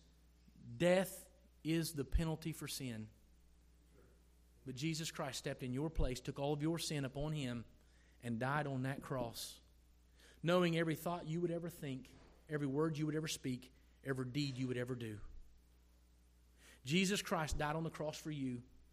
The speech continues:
He was buried, and on the third day, he arose from the grave, just like he said, victorious over death, hell, and the grave. And the scripture says, "Whosoever shall call on the name of the Lord shall be saved."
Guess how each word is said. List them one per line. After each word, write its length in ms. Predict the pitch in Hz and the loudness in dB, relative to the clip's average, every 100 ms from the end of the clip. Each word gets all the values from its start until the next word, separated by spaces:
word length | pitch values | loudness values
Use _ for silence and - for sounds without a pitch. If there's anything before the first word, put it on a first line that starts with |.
| - - | -12 -2
He 80 | |
was 180 | 156 139 | 0 0
buried, 440 | 127 147 151 160 147 - - - - - - | 0 0 0 -2 -6 -16 -20 -20 -20 -16 -6
and 100 | 139 | -4
on 100 | 135 | -2
the 80 | 131 | -2
third 340 | 147 160 160 | -2 -2 -2
day, 300 | 147 131 120 - - - - - - - - | -4 -6 -8 -14 -20 -20 -20 -20 -20 -20 -14
he 200 | - 143 | -6 -2
arose 440 | 123 131 135 143 | -2 -2 -2 -4
from 160 | - 147 | -6 -10
the 60 | 143 | -8
grave, 340 | 135 120 117 | -8 -8 -8
just 200 | 131 - | -10 -10
like 140 | 135 139 | -10 -10
he 100 | 135 | -8
said, 260 | - 110 107 - - - - - - | -8 -10 -12 -16 -16 -18 -20 -6 0
victorious 500 | 160 - 160 165 160 | 0 2 2 4 4
over 240 | 151 139 | 2 2
death, 300 | 135 143 151 | 4 2 2
hell, 180 | 151 143 | 0 2
and 100 | 143 | 2
the 40 | 139 | 0
grave. 360 | 127 117 107 - - - - - - - - - | -2 -6 -8 -16 -20 -20 -20 -20 -20 -20 -20 -6
And 140 | 147 | -2
the 60 | 147 | -2
scripture 380 | - 202 - 180 | 0 -2 -2 -4
says, 340 | - 170 165 | 0 -2 0
"Whosoever 540 | 180 180 - 175 175 175 | 0 0 0 0 0 -2
shall 260 | 160 139 127 - - - - | -2 -4 -8 -16 -20 -20 -8
call 600 | - 175 180 190 185 - - | 0 4 6 4 0 -8 -6
on 100 | 143 | -4
the 60 | 131 | -2
name 560 | 139 165 175 180 180 180 - | 0 2 2 2 0 -6 -12
of 100 | 135 | -8
the 80 | 131 | -4
Lord 600 | 135 151 170 175 180 170 - - - - - - - | 0 2 4 4 2 0 -6 -16 -20 -20 -20 -20 -18
shall 360 | - 139 143 | -10 -4 -4
be 140 | 143 147 | -2 -4
saved." 420 | - 120 110 | -6 -8 -8